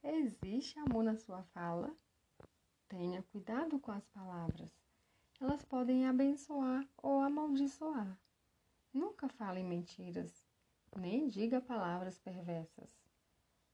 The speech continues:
Escolha ser gentil e paciente consigo mesmo. Use palavras de amor, uma vez que nós somos sempre os primeiros a escutar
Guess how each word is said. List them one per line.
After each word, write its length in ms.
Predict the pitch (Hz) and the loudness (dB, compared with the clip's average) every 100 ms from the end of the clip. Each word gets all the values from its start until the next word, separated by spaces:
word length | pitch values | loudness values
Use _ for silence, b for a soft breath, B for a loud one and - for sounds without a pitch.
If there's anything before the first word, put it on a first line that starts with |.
| _ | _
Escolha 720 | 175 160 - - 185 190 185 | -6 -6 -8 -6 0 0 0
ser 260 | 185 190 185 | -6 -8 -4
gentil 540 | 170 170 - - 226 | -2 -2 -4 0 4
e 100 | 226 | 4
paciente 920 | - 180 220 - - 180 190 247 247 | 2 -4 -4 -6 -8 -2 2 2 2
consigo 720 | 226 254 277 269 - 311 311 226 | -4 0 0 -2 -4 -2 4 4
mesmo. 580 | 190 180 175 180 175 175 _ _ _ _ _ _ - - | 4 0 0 -2 -6 -8 _ _ _ _ _ _ -8 -2
Use 240 | 330 320 | 0 2
palavras 580 | 349 349 339 214 208 220 | 0 0 2 4 6 4
de 120 | 220 | 4
amor, 440 | 294 330 208 175 170 _ _ _ _ _ | 2 4 4 2 -2 _ _ _ _ _
uma 200 | 185 175 | -6 -4
vez 460 | 170 175 170 214 226 | -4 -4 -4 -4 -6
que 120 | - | -10
nós 320 | 170 170 254 311 | -4 0 0 -2
somos 400 | 214 196 190 - | -6 -4 -4 -8
sempre 420 | - 320 349 330 | -6 -6 -4 -8
os 100 | 320 | -8
primeiros 560 | 285 262 202 185 185 | 0 2 2 0 -4
a 60 | 180 | -4
escutar 720 | 175 175 247 - 196 208 269 | -4 -6 -12 -4 -2 -2 -2